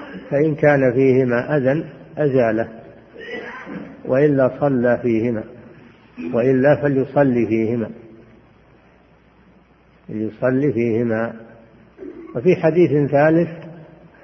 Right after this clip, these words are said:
أن اليهود لا يصلون في نعالهم فخالفوهم. فدلت الأحاديث على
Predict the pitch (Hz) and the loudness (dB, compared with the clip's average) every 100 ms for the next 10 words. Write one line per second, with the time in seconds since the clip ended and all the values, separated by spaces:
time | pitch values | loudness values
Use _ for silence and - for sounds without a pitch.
0 | - - - - 147 147 143 131 156 151 | -20 -20 -18 -6 0 2 4 4 4 2
1 | 156 151 147 143 139 135 139 127 127 - | 2 4 4 2 0 0 0 0 -2 -4
2 | - 139 131 123 110 127 113 107 120 139 | -8 -2 -2 0 0 0 0 0 -4 -6
3 | - - - - - _ _ _ _ 208 | -12 -20 -20 -20 -20 _ _ _ _ -20
4 | - - - _ _ _ _ _ _ _ | -20 -20 -20 _ _ _ _ _ _ _
5 | - - 151 143 135 143 135 101 113 - | -12 0 4 4 2 2 2 0 -4 -8
6 | - - - - - - _ - _ - | -18 -20 -20 -18 -18 -20 _ -20 _ -20
7 | _ 90 85 - - - - - _ _ | _ -18 -16 -18 -20 -20 -20 -20 _ _
8 | _ _ 147 - 170 139 151 143 135 139 | _ _ -4 2 4 4 4 2 0 0
9 | 131 156 151 - - - - - - _ | 2 2 0 -4 -16 -20 -20 -20 -20 _
10 | _ _ _ _ _ _ _ _ _ _ | _ _ _ _ _ _ _ _ _ _
11 | 107 147 147 139 131 - | 0 2 4 4 0 -4